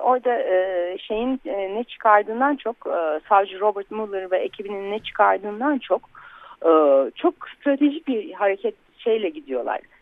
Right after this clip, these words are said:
Tüm bu, e, soruşturmalar birbirine eklemlenmenin ve işte Trump'ın ailesi ve kendisini hatta çemberin içine almasının ötesinde, e,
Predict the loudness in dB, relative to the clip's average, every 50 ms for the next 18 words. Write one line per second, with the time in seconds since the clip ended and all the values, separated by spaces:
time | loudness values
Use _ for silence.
0 | _ _ 0 4 4 6 6 4 2 -2 -4 -4 -4 -4 -4 -6 -4 -2 -2 0
1 | -2 -2 -4 -2 0 0 0 -2 -4 -10 _ -10 -6 -2 0 2 4 4 4 2
2 | -2 -16 -20 _ -12 -12 -8 -4 0 0 2 2 2 0 -2 0 4 4 6 6
3 | 6 6 4 4 4 2 -2 0 0 0 -2 -2 -4 -6 -8 -8 -8 -10 -8 -8
4 | -8 -6 -4 0 2 2 2 0 -2 -2 -2 0 0 4 6 8 8 8 6 4
5 | 0 -6 -8 -10 _ -14 -10 -10 -10 _ _ _ -4 -2 -2 -2 -2 -6 -12 -18
6 | -18 -12 -8 -8 -6 -6 -8 -10 -8 -2 -2 -2 -2 _ _ -20 _ _ -2 4
7 | 4 4 4 4 0 -2 -4 -6 -10 -10 -6 -2 0 0 0 0 -2 -4 -8 -10
8 | -12 -12 -10 -10 -6 -6 -6 -6 -6 -6 -4 -2 -2 -2 -2 -4 -14 -20 -20 -20
9 | -20 -20 -20 _ _ -2 0